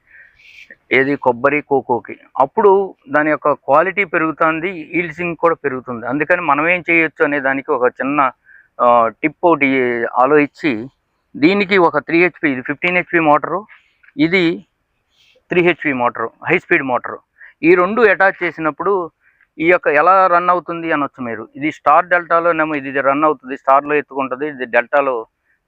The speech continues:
ఇది అవుతుంది, రన్నింగ్లో ఉంటుంది. దీన్ని కూడా డెల్టాలో ఇచ్చినప్పుడు ఇది కూడా రన్నింగ్, రెండు కూడా ఒకటే స్టార్టర్తో రన్నింగ్ అవుతున్నాయి అనమాట. మనకి ఆటో స్టార్టర్ కానీ ఒకటే ఆటో స్టార్టర్ పనిచేస్తుంది, ఒకటే. So మాకు గత పదిహేను ఏళ్ళ నుంచి కూడా అర్థమైంది ఏంట్రా అంటే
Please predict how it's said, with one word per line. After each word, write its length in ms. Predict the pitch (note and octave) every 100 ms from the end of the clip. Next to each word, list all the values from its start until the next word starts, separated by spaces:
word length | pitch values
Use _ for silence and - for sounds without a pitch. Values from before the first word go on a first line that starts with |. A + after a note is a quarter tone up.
| -
ఇది 120 | B2
అవుతుంది, 300 | C3+ B2+ B2+
రన్నింగ్లో 460 | A#2+ B2+ C#3 C#3 B2+
ఉంటుంది. 360 | A#2 G#2 G#2+ F3+ - _ _ _ -
దీన్ని 240 | E3 G#3+
కూడా 160 | G3+ G3+
డెల్టాలో 460 | D#3 D3+ E3 F3+
ఇచ్చినప్పుడు 440 | E3 D3 D#3 D3 F3+
ఇది 140 | D3+
కూడా 360 | D3+ D#3+ D3+ B2+
రన్నింగ్, 320 | B2+ C#3 D3 B2+
రెండు 240 | C#3 D3+
కూడా 300 | D3 D3 F3+ - _ _ _ -
ఒకటే 560 | A#2 E3+ F#3 G3 E3+ - - _ _
స్టార్టర్తో 580 | - C3+ D3 D3 C#3 D3
రన్నింగ్ 300 | C3 C3 B2+
అవుతున్నాయి 340 | A#2+ C3+ A#2
అనమాట. 220 | A2+ A2
మనకి 320 | A2+ A2 - _ _ _ _ -
ఆటో 200 | B2+ C#3+
స్టార్టర్ 360 | - D3 C#3 C3+
కానీ 180 | C#3+
ఒకటే 260 | D#3 C#3 D#3+
ఆటో 260 | D3 D3 C#3+
స్టార్టర్ 340 | C#3 C3+ B2+
పనిచేస్తుంది, 480 | C3+ B2+ B2 - E3+
ఒకటే. 320 | D3 C3+ D#3+ - _ _ _ _ _ -
So 80 | A#3
మాకు 520 | F#3+ F3+ F#3+ G3 F#3+ D#3+
గత 140 | E3
పదిహేను 500 | E3 D#3 D#3 F3 F#3+
ఏళ్ళ 120 | F3+
నుంచి 200 | F3 D#3+
కూడా 140 | E3 D3+
అర్థమైంది 380 | C3+ D3+ D3+
ఏంట్రా 240 | C#3+ B2+ B2
అంటే 300 | A#2+ D3